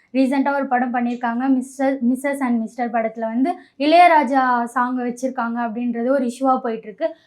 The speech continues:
அதுக்கு வந்து வனிதா தரப்புல இருந்து நாங்க பர்மிஷன் கேட்டோம்னு சொல்றாங்க. இளைய-,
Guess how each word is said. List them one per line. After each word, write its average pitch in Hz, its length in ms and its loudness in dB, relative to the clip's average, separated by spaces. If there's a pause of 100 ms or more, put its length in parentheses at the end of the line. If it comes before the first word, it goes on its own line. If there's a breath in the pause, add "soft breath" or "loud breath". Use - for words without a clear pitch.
அதுக்கு 311 340 0
வந்து 330 200 2
வனிதா 320 360 2
தரப்புல 285 400 0
இருந்து 277 260 2
நாங்க 269 440 0
பர்மிஷன் 277 480 0
கேட்டோம்னு 277 480 -2
சொல்றாங்க. 240 380 -4
இளைய-, 302 400 0